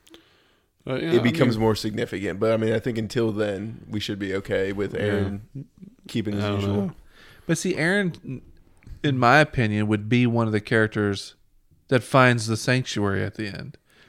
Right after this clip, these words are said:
Speaker 3: Like, he's been through horrific shit.
Speaker 1: Yeah.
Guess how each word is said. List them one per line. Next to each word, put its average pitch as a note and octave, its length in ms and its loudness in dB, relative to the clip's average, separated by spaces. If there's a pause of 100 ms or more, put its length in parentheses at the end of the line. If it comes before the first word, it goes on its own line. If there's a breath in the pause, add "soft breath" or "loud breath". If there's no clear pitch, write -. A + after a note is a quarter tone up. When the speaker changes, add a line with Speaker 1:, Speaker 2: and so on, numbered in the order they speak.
Speaker 3:
Like, C3 120 4
he's D#3 240 6
been C3+ 480 6
through A#2+ 640 4 (720)
horrific C3 440 6
shit. - 440 2 (120)
Speaker 1:
Yeah. G#2+ 160 -8